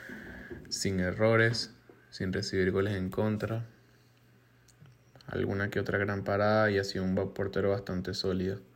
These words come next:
Bueno, después de Gosens, que decir, aunque tuvo una gran temporada en el Atalanta, creo que entrar de una,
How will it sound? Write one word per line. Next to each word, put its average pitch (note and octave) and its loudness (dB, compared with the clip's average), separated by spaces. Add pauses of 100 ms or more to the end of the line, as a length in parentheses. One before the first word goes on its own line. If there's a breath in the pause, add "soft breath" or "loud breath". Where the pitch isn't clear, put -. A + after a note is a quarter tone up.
(920 loud breath)
Bueno, G#2 4
después G2+ 2
de G2+ 6
Gosens, A2 4
que G2+ 2
decir, G#2 2
aunque G2+ 0
tuvo G2 0
una F#2+ 0
gran G#2 2
temporada G#2 0
en G2+ 0
el G2+ 4
Atalanta, G2 2
creo F#2 0
que G2+ 0
entrar F#2+ 2
de F#2+ 4
una, G#2 2